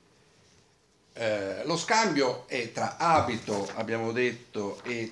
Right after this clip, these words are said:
tela, sono, eh, valori d'uso che soddisfano bisogni particolari,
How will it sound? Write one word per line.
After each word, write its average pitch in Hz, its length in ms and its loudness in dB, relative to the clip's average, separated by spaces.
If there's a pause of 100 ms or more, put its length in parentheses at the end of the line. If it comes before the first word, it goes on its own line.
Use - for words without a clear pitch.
tela, 135 680 2 (680)
sono, 143 920 4
eh, 98 380 0
valori 151 440 4
d'uso 143 420 2
che 117 140 -6
soddisfano 127 680 -2
bisogni 131 540 2
particolari, 185 1040 2